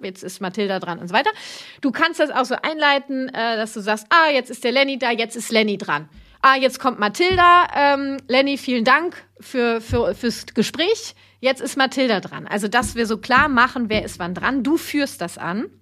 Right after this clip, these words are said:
Und jetzt kommt ja dieses, äh, erstmal, wenn du die einzeln abholst, ist die Frage, ob die überhaupt alle noch so alles so da lassen gleichzeitig, ne? Weil im Moment werden die nicht einzeln abgeholt, haben keine Reihenfolge von „Ich bin wichtig“, ja,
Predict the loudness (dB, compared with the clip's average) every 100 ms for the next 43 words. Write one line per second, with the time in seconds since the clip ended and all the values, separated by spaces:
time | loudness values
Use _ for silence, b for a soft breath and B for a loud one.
0 | _ _ _ _ -20 b b b b b
1 | 0 2 0 0 0 2 0 0 0 0
2 | -2 -4 2 2 4 2 2 -2 -2 -4
3 | -4 -4 -4 -4 -2 -2 0 -2 -2 -4
4 | -8 -8 -8 -2 2 4 4 0 -2 -2
5 | 0 0 0 2 2 2 -2 -4 -4 -4
6 | -4 -6 -4 2 4 4 0 -4 -10 -14
7 | b b 0 0 0 -6 -6 -6 -6 -4
8 | 0 0 -2 -4 -2 0 0 -2 -10 B
9 | B B 0 2 2 0 0 0 0 0
10 | -4 -2 -4 -4 -4 -2 -2 -2 -4 -4
11 | -6 -4 0 0 0 0 0 0 -2 -4
12 | -4 -6 -6 -6 -4 -4 -2 -2 -2 -6
13 | B B B 2 2